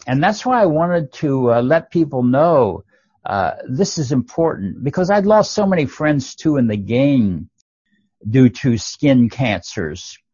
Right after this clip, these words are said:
uh, because, again, of all the time in the sun. And, um, and I can remember when that story first ran, uh,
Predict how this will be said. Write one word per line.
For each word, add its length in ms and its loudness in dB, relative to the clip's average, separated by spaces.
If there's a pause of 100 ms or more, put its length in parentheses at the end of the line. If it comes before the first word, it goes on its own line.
(300)
uh, 160 -8
because, 340 0
again, 300 2
of 120 0
all 300 4
the 100 -2
time 680 -4 (180)
in 160 -4
the 100 -2
sun. 640 -8 (640)
And, 420 -2
um, 560 0 (200)
and 140 4
I 80 2
can 140 -2
remember 720 2
when 200 2
that 240 -2
story 540 0
first 460 -6
ran, 640 -2 (760)
uh, 540 -2